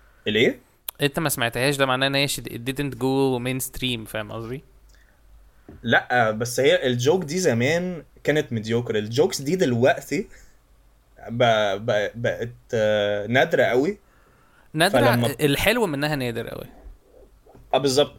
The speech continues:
Speaker 1: يعني انا مثلا ال-، ال-، اللي هي الجوك بتاعت، لا، مش فاكر قلتها في البودكاست قبل كده ولا لا، اللي هي بتاعت جيمس بوند والفرخة، مش عارف قلتها لك ولا لا.
Speaker 2: آه، آه، آه، آه.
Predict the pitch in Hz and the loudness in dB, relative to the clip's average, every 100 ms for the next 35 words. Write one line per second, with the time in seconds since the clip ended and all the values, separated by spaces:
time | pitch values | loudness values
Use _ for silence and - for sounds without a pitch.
0 | - 110 127 151 156 160 120 117 113 107 | -4 2 4 4 4 2 2 2 2 0
1 | 110 117 135 143 139 151 139 107 - 113 | 0 2 0 2 0 0 0 -2 -2 -6
2 | 113 131 131 - 170 190 110 143 143 123 | -2 -2 -2 -2 0 2 2 0 0 -2
3 | 135 139 120 110 123 120 117 113 117 120 | -2 -2 -2 0 2 4 4 2 2 0
4 | 107 - 107 120 123 123 120 120 101 123 | 0 -2 0 2 2 2 2 2 2 0
5 | 117 151 127 117 120 107 101 110 120 143 | 0 0 -2 -2 -2 -2 -2 0 2 4
6 | 135 127 120 120 120 117 120 113 110 | 4 4 2 -2 -2 -2 -4 -6 -8